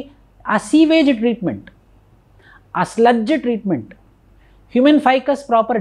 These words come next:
disposal. So ఆ యొక్క drainage యొక్క ట్రీట్మెంటే ఓడిఎఫ్ plus plus. So ఓడిఎఫ్ ఉంది, ఓడిఎఫ్ ప్లస్ ఉంది, ఓడిఎఫ్ ప్లస్ ప్లస్. అలానే మనకి మూడు ఉన్నాయి.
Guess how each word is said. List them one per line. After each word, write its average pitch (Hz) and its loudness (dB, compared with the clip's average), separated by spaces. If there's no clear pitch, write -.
disposal. 170 -2
So 302 4
ఆ - 6
యొక్క 269 0
drainage 254 2
యొక్క 269 -2
ట్రీట్మెంటే 277 0
ఓడిఎఫ్ 262 2
plus 147 0
plus. 101 -20
So - -20
ఓడిఎఫ్ 220 2
ఉంది, 269 0
ఓడిఎఫ్ 156 0
ప్లస్ 160 0
ఉంది, 254 0
ఓడిఎఫ్ 294 2
ప్లస్ 113 -12
ప్లస్. - -20
అలానే 139 0
మనకి 175 -2
మూడు 156 4
ఉన్నాయి. 131 0